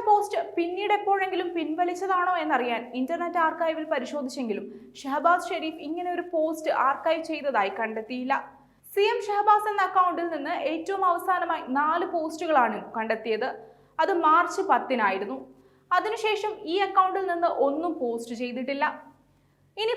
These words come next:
പാകിസ്ഥാൻ പ്രധാനമന്ത്രി ഇങ്ങനെ ഒരു പ്രതികരണം നടത്തിയിരുന്നെങ്കിൽ അത് തീർച്ചയായും വലിയ വാർത്തയാകേണ്ടതാണ് എന്നത് മറ്റൊരു വാസ്തവം. സി എം ഷഹബാസ് എന്ന അക്കൗണ്ടിൽ നിന്ന് ഏറ്റവും അവസാനമായി നാല് പോസ്റ്റുകളാണ്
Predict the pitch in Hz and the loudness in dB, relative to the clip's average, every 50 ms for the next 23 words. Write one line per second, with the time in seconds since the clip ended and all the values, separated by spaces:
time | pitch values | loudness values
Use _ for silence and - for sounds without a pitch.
0 | - 415 381 392 392 392 381 - 453 440 415 392 415 - 415 403 403 415 403 403 | 4 4 4 4 2 0 0 0 0 0 2 0 0 2 4 4 4 4 2 0
1 | 392 403 403 339 - 311 311 349 359 381 392 392 403 403 392 392 392 370 359 349 | 0 0 -4 -4 -4 -4 -4 -4 -6 -6 -4 -4 -2 -2 -2 -2 -2 -2 -2 0
2 | 349 359 349 349 359 370 359 349 320 311 320 330 349 339 349 320 302 302 254 208 | 2 2 2 2 2 -2 0 0 0 0 -2 -2 -4 -4 -4 -2 -2 -2 -2 -2
3 | 202 208 - - - 247 254 277 269 302 277 285 294 285 - 349 330 294 302 294 | -2 -4 -4 -2 -2 -2 -2 -2 -6 -4 -4 -4 -6 -6 -4 -2 -2 -2 0 -2
4 | 277 240 262 254 254 262 294 294 247 269 254 254 277 269 - - 349 320 311 302 | -2 -2 0 0 0 0 -2 0 4 4 4 4 4 2 -2 -2 2 2 2 2
5 | 302 294 294 277 294 269 247 240 240 247 240 233 226 220 254 262 240 226 214 240 | 0 -6 -4 -2 0 2 2 2 2 -2 -4 -6 -4 -2 -2 0 0 0 -2 -2
6 | - 262 240 240 214 190 190 196 - - 220 240 254 247 - - - - _ _ | -6 -6 -4 0 0 0 0 0 -2 -4 -4 -4 -4 -6 -10 -18 -20 -20 _ _
7 | _ _ _ _ _ - - 415 403 427 453 440 453 - - 415 403 403 415 427 | _ _ _ _ _ -4 0 2 2 2 2 0 -2 -4 -4 -2 0 2 6 6
8 | 427 427 427 427 403 403 392 370 381 - 392 392 381 359 392 370 349 320 320 311 | 6 6 4 0 2 2 2 2 2 2 2 2 2 2 0 0 0 -2 -2 -4
9 | - - 262 294 311 311 311 - 392 370 330 359 349 349 - - 370 359 359 330 | -2 -2 -2 -2 -2 -2 -2 -2 -2 0 2 2 0 0 0 0 0 0 2 2
10 | 330 311 302 - 220 254 262 277 269 294 320 339 - - - 294 285 285 277 - | 2 2 2 0 -4 0 2 4 6 6 6 4 2 0 -2 -4 -4 -4 -4 -6
11 | 320 269 277 247 220 214 226 208 | -2 2 2 4 4 4 2 0